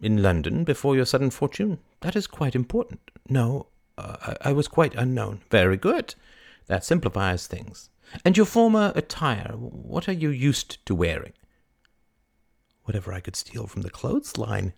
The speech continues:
thought Mary, and almost giggled, her dizziness increasing.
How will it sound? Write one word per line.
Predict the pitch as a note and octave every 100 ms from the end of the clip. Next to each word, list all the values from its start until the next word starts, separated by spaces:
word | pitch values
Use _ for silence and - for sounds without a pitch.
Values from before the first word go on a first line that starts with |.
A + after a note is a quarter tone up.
| -
thought | F#2+ -
Mary, | F#2 D2+ D#2+
and | F#2 A2+
almost | C3 B2 -
giggled, | F3+ D3+ D2+
her | - F2+ - _ _ -
dizziness | A#2+ A2 E2+ D#2+ -
increasing. | F#2+ - G#2 - F#2